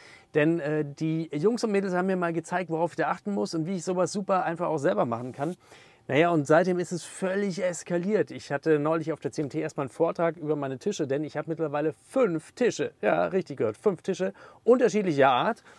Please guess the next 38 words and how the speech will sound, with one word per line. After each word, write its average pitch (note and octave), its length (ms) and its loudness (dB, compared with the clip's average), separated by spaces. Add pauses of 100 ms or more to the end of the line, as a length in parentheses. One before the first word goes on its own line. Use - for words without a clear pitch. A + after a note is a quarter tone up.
(260)
Je D#3 180 2
nachdem, F#3 500 0
wie G3 220 -4
ich F#3+ 220 -6
unterwegs E3 480 -2
bin, A#2 180 -4
ob C#3+ 160 -6
ich C3 140 -6
jetzt, D#3 260 -2
äh, C#3+ 160 -4
mit C#3+ 160 -6
meinem D3 220 -4
Kleinen D#3+ 280 -6
zum - 140 -10
Skifahren F3+ 340 -6
fahre D3+ 200 -4
zum D3 100 -8
Beispiel, C#3 320 -4
wo C3 160 -6
wir C#3+ 80 0
dann C3+ 180 -2 (280)
auf B2 120 -10
der C#3 120 -6
einen C#3 140 -8
Seite D3 200 -4
viel D#3 220 -2
Platz - 320 -6
brauchen, D3 400 -4
wenn C#3 100 -4
wir C#3 80 -8
uns C3 140 -10
hier C#3 100 -4
bewegen D#3 480 -4
wollen, E3+ 200 0
weil B2+ 120 -4
wir C#3 80 -6
uns C#3+ 160 -10
natürlich F#3 580 -4